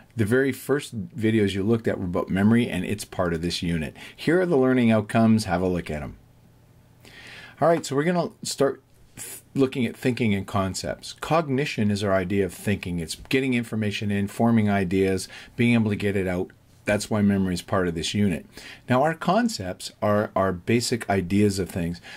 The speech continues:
When we look at something, we fit them into a concept, or we think of, of something. We have concepts, you know, of birds, for example. You know, they fly, they got feathers,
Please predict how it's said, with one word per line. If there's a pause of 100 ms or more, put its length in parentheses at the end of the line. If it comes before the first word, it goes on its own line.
(160)
When
we
look
at
something,
we
fit
them
into
a
concept,
or
we
think
of, (260)
of
something.
We
have
concepts, (320)
you
know,
of
birds,
for
example. (240)
You
know,
they
fly, (220)
they
got
feathers,